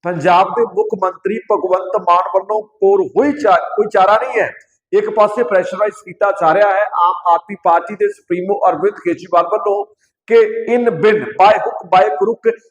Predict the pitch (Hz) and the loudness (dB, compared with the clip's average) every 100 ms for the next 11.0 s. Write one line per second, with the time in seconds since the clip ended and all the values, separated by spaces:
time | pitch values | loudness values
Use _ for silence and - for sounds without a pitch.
0 | _ 202 240 233 - 190 185 180 220 214 | _ 0 0 -2 0 2 2 0 -6 -6
1 | 214 151 131 - 208 220 - 165 - 208 | -6 0 2 2 0 -6 -6 -4 2 2
2 | 190 202 262 - 139 - _ _ 175 190 | 4 0 0 0 -2 -6 _ _ -2 0
3 | 208 202 185 175 180 - 202 208 208 - | -2 -4 0 2 2 2 4 4 4 -4
4 | _ 127 151 185 240 247 208 - 180 196 | _ -4 -4 2 0 0 -4 2 2 2
5 | 190 151 - _ _ - 196 226 214 190 | 0 -8 -10 _ _ 0 2 2 0 -4
6 | - 165 185 202 220 220 202 202 202 170 | 0 2 2 0 -2 -2 0 2 2 0
7 | 143 139 180 220 214 - _ _ _ 160 | -4 -2 -2 -4 -12 -20 _ _ _ -2
8 | 160 139 - - - - 208 175 - 208 | 0 -2 -4 -10 -14 0 2 2 2 2
9 | 226 214 156 180 202 202 214 - _ _ | 4 2 2 -2 2 2 0 -4 _ _
10 | - 208 214 208 220 165 202 165 170 190 | -6 -4 0 4 4 4 0 0 4 4